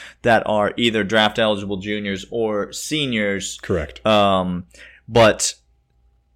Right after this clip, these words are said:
Speaker 1: any or all of them could decide to come back. We will talk about that more
Speaker 2: Yes.
Speaker 1: as we go, I presume.
Speaker 2: Yes.
Speaker 1: Go ahead.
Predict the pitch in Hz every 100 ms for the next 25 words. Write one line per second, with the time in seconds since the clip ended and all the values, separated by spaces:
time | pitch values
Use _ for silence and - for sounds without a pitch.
0 | - 196 202 160 120 113 117 113 101 98
1 | 92 - 123 104 - 92 92 101 92 90
2 | - 107 92 - 92 90 85 82 - -
3 | 104 - - 92 95 90 87 85 82 104
4 | 90 101 147 123